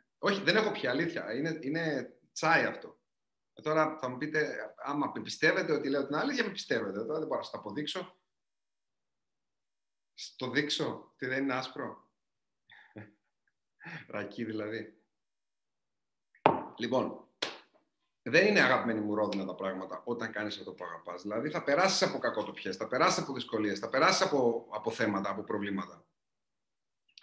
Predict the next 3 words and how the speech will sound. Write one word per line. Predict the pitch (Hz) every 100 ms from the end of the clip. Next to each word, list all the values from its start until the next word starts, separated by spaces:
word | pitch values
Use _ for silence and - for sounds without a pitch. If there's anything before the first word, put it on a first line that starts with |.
| - - _ _ -
Αμ, | 113 107 107 107 101 - _ _ _ _ _
και, | - 143 127 120 117 113 104 - - _ _ _ _ _ _ _ _ _ _ _
ε, | -